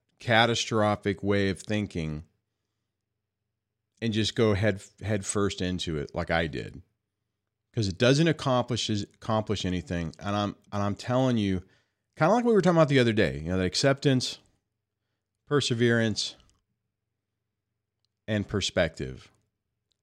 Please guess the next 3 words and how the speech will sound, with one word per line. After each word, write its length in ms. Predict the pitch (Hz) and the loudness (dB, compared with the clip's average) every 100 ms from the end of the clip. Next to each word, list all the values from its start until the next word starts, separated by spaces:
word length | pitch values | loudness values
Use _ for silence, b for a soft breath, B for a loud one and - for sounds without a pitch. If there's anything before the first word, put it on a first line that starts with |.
| _ _ _ _ _ _ _ _ _ _ _ _ _ _ _ _ _ _ _ _ _ _ _ _ | _ _ _ _ _ _ _ _ _ _ _ _ _ _ _ _ _ _ _ _ _ _ _ _
Those 560 | 120 113 143 190 220 - | -6 4 8 8 6 2
three 260 | 170 170 | 2 2
things 720 | 160 156 147 117 92 90 - | 2 2 2 2 -2 -6 -8